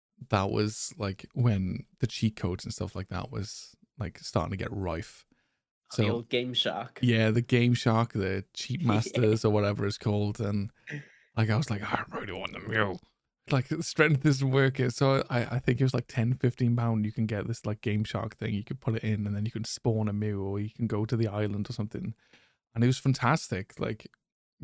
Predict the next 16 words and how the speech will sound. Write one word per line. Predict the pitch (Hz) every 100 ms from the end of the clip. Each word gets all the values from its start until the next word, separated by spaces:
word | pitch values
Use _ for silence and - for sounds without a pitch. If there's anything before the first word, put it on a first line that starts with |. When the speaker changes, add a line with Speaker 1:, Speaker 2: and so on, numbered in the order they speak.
| - _ _ -
Speaker 1:
like, | 143 139
the | 135
main | 135 131 151 160
thing | - 131 147
is | - -
because, | - - 123 -
like, | 113 -
I |
used | 113 131
to |
go | 143 135
to | 123
the |
library, | 104 101 107 110 110 107 -
like, | 113 107
as, | 104